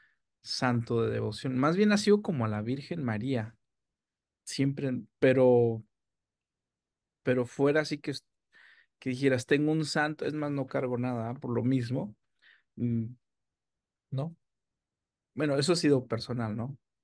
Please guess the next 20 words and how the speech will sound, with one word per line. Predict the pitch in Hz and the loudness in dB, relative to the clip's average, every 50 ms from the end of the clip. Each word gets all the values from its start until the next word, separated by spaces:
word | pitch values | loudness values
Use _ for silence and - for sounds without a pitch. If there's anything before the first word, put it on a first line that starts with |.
| _ _ _ _ _ _ _ _ _ _ _ _ _ _ _ _ _ _ _ _ _ _ _ _ _ _ _ _ _ _ | _ _ _ _ _ _ _ _ _ _ _ _ _ _ _ _ _ _ _ _ _ _ _ _ _ _ _ _ _ _
A | - 143 143 | -2 4 4
veces | 151 160 151 185 165 | 6 6 6 4 2
sí | 170 160 | 0 2
tengo | 160 175 160 165 165 | 2 2 4 4 2
un | 160 151 156 156 | 2 2 2 0
estilo | 156 147 - - 156 147 151 147 | 0 0 0 0 2 4 6 6
de | 143 139 | 6 6
vida | 135 139 135 135 | 6 4 4 2
de | 131 | 0
preferencia | 131 - 117 113 107 - 135 131 131 131 123 - 135 | -2 -4 -6 -6 -6 -6 -4 -4 -4 -4 -2 -2 -2
de | 127 123 | -2 0
un | 120 117 | -2 -2
santo, | 117 - 160 165 156 139 135 135 | -2 -2 -2 -4 -2 -2 -4 -2
ay, | 135 | -2
me, | 135 131 127 123 123 | -2 -2 -4 -4 -6
me | - 113 113 | -4 -4 -2
hubiera | 113 120 123 120 | -2 0 0 0
gustado | 113 110 107 104 - - - 110 113 117 120 123 120 117 110 | -2 -4 -6 -8 -10 -10 -8 -6 -4 -2 -2 -2 0 0 0
ahí | 104 104 104 104 113 117 117 117 | 0 0 -2 -2 -2 -4 -6 -8
que | - - 95 - | -10 -12 -14 -14